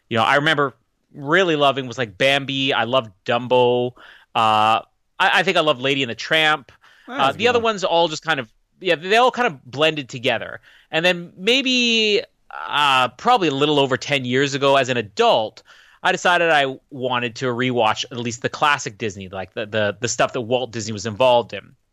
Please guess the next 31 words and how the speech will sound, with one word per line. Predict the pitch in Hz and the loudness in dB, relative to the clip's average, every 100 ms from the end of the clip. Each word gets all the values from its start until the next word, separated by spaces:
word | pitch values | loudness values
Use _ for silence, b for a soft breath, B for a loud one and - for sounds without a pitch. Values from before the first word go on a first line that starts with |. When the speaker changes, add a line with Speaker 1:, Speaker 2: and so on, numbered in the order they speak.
| _ _ _ _ - | _ _ _ _ -16
Speaker 1:
the | |
first, | 107 117 123 | -6 -2 -2
I | |
don't | 104 | -4
know, | 85 | -6
fifteen | - 139 - 120 | -6 -6 -4 -6
movies | 113 113 104 98 | -4 -6 -8 -8
or | |
whatever. | 95 92 87 92 B B B B | -8 -8 -10 -14 B B B B
So | - 196 | 0 0
I | |
downloaded | 190 196 254 220 139 | 4 2 2 0 -2
them | 117 | -4
all, | 104 113 | -2 -2
and | |
I | 151 | -2
started | 202 196 | -2 0
watching | 147 147 143 | 0 -2 -6
them | |
in | 131 | -6
chronological | 139 127 113 107 110 123 | -2 -2 0 -2 -2 -2
order. | 180 220 113 - b b b b - | 0 2 0 -4 b b b b 0
And | 147 151 151 | 2 4 2
when | 151 | 2
I | 180 | 2
got | 262 285 | 2 -2
to | |
Sleeping | 262 240 160 | -6 -8 -8
Beauty, | 120 143 262 185 123 | -8 -6 -2 0 2
I'm | 135 | 0
like, | 135 127 - | 2 0 -2